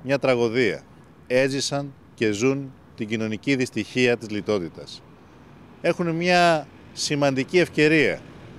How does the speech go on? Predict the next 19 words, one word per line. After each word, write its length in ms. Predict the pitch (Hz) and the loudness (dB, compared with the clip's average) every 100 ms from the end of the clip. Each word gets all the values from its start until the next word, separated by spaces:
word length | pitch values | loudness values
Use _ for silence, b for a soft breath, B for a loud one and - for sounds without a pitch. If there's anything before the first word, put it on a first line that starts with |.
| - - - - - | -20 -20 -20 -20 -10
στις 180 | 110 | -4
ευρωεκλογές 960 | 127 117 120 117 110 123 147 156 - - - - - - - | -2 2 0 2 2 2 2 0 -8 -12 -20 -20 -20 -20 -8
να 100 | 127 | -4
καταψηφίσουν 960 | 127 127 131 - 123 175 170 - 92 73 - - - | -2 0 0 -2 -2 2 2 0 -6 -8 -20 -20 -12
τις 140 | 123 - | -12 -4
πολιτικές 560 | 117 113 107 - 143 | -2 -2 -4 -2 -2
και 120 | - 127 | -2 -4
τα 140 | 110 | -4
κόμματα 640 | - 147 127 98 - 76 - - - - | 0 0 0 -4 -6 -12 -14 -20 -20 0
που 100 | 123 | 2
έφεραν 360 | 139 131 120 | 2 2 0
την 120 | 101 101 | -2 0
Τρόικα 500 | 113 120 117 123 123 - - | 2 2 0 -6 -6 -20 -6
και 100 | 127 | -4
εφαρμο-, 440 | 117 113 110 120 123 | 0 0 0 -4 -2
και 100 | 113 | -4
εφαρμόζουν 500 | - 104 107 113 107 | 0 -2 -2 -4 -4
τα 100 | 101 | -6
μνημόνια. 520 | 95 98 90 73 | -6 -6 -8 -10